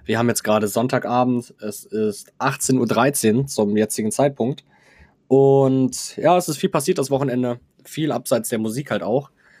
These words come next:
Und ich wollte jetzt einfach mal so ein kleines, mm,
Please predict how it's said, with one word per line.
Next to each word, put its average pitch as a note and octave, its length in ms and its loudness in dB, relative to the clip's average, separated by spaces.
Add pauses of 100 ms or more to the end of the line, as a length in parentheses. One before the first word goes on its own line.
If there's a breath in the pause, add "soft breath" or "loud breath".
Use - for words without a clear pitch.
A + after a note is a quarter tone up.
(300 soft breath)
Und A#2+ 260 4
ich C3+ 100 -2
wollte F#3 160 4
jetzt C3+ 100 -2
einfach C#3 160 2
mal A#2+ 140 2
so A2 80 -2
ein G#2+ 80 -6
kleines, C#3+ 760 0
mm, A#2+ 500 -2